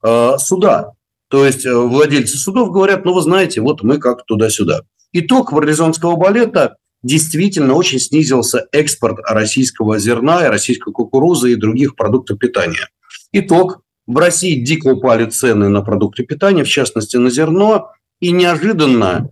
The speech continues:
аграрии начали работать на пределе рентабельности. Только что мы говорили о том, что у них всё шикарно,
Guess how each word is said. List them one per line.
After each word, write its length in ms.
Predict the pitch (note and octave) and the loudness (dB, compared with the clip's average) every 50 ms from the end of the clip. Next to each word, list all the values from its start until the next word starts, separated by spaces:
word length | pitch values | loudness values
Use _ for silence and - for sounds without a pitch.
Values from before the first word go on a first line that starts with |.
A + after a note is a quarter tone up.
| _ _ - | _ _ -2
аграрии 560 | C3+ C#3 B2 C#3 D#3+ F3+ G3+ G3+ F#3 D#3 C3+ | -2 -2 0 0 2 2 2 2 2 2 2
начали 400 | B2 B2 B2 B2 B2 - B2+ C3 | 2 2 0 0 -2 -2 0 2
работать 480 | C3 C#3 C#3 D3 E3+ F3+ F3+ C3+ G#2+ A2+ | 2 2 2 2 0 0 0 -2 -2 -2
на 80 | A#2 | -2
пределе 420 | A2 B2 A#2+ A#2 A#2 C3+ C3+ B2 A#2+ | -2 -2 -2 -2 0 0 2 2 2
рентабельности. 680 | A#2 A#2 A#2 A#2 A2 F#2+ E2 E2 D#2+ F2 - - - | 2 2 2 0 0 -2 -2 -4 -6 -6 -6 -8 -8
Только 280 | - - F#3 F3 E3+ - | -2 0 0 2 0 -2
что 220 | - - - D#3+ | -4 -2 0 0
мы 120 | C3+ C3 B2 | 2 2 2
говорили 300 | C3 C#3 C3+ B2+ B2 B2 | 2 2 2 4 4 4
о 80 | B2+ | 2
том, 160 | B2 D3+ C3 | 2 2 -2
что 140 | A2+ - B2+ | -2 0 0
у 20 | B2 | 0
них 140 | A#2+ A#2 | 0 -2
всё 120 | - - C3 | -2 -6 -6
шикарно, 600 | - - C#3 - - C#3 B2 G2 G2 F#2+ E2+ | -4 -4 -2 0 0 0 0 2 0 -2 -2